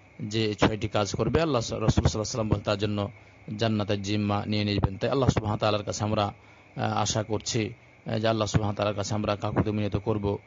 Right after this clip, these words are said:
আল্লাহ সুবহানাহু ওয়া তাআলা যেন আমাদের, আহ, আহ, কাজগুলা করার তৌফিক দান করেন এবং, আহ, জান্নাতে যাওয়ার তৌফিক দান করেন।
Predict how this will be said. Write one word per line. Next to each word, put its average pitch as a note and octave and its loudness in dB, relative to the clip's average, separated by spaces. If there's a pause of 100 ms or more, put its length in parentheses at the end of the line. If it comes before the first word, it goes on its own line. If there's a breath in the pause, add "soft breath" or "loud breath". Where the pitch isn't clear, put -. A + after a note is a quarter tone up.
(280 loud breath)
আল্লাহ A2+ 0
সুবহানাহু A2 2
ওয়া G#2+ 0
তাআলা G#2 0
যেন G#2 -2
আমাদের, G#2 0
আহ, - -4
আহ, G#2 -2
কাজগুলা G#2 0
করার G#2 0
তৌফিক G#2 0
দান G#2 0
করেন G2+ -2
এবং, G#2 -2
আহ, - -6
জান্নাতে G#2+ 0 (300)
যাওয়ার G#2 4 (140)
তৌফিক G#2+ 0
দান G#2 0
করেন। G2+ 0